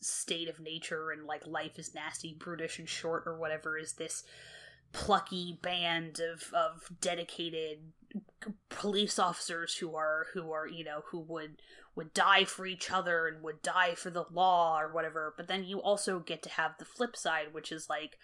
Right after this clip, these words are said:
the lone good cop who ends up with that kind of no true,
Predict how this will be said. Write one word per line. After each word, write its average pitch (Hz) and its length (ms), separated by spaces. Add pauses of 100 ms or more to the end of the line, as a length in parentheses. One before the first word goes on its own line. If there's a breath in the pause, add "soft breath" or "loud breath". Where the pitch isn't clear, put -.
(800 loud breath)
the 180 280
lone 180 580
good 175 360
cop 180 540 (220)
who 160 640 (460)
ends 190 200
up 175 200
with 170 140
that 165 200
kind 180 220
of 165 100
no 160 220
true, 175 320